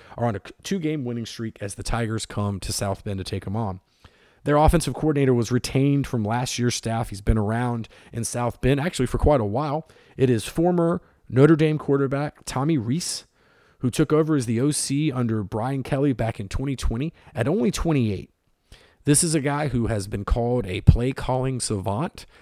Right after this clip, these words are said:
a, you know, super talented, uber talented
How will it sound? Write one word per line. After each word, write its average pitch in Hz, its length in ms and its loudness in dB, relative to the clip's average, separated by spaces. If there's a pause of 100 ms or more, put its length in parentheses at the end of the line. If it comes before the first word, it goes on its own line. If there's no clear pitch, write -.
(200)
a, 98 160 -2 (440)
you 110 120 -10
know, 95 140 -10
super 147 440 2
talented, 127 580 -2
uber 131 260 -2
talented 123 540 -4